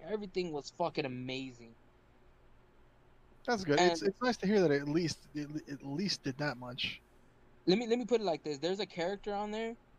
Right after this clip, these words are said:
Speaker 1: that went, that gives you a whole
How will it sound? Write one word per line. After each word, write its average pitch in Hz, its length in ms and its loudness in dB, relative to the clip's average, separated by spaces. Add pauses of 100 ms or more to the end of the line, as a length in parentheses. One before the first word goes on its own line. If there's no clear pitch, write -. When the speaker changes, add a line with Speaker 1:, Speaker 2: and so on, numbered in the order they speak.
(200)
Speaker 1:
that 147 240 2
went, 170 380 0
that 147 160 2
gives 170 240 0
you 160 120 2
a 139 140 4
whole 165 1040 -2